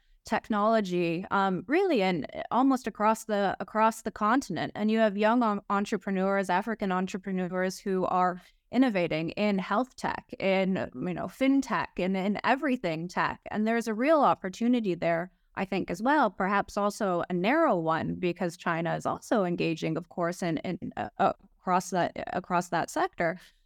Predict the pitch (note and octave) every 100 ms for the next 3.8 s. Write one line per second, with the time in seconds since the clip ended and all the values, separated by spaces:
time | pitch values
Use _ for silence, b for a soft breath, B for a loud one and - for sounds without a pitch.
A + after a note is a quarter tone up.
0 | - A3 G#3 - C#4 C#4 E4 F#4+ G#3 G3
1 | G3 G3+ A3+ B3 E3+ E3 - F#3 F#3+ F#3
2 | F#3+ b _ - G#3 G#3 F#3 _ _ G#3+
3 | G3+ G#3 B3+ A#3+ G#3+ G#3+ C#4+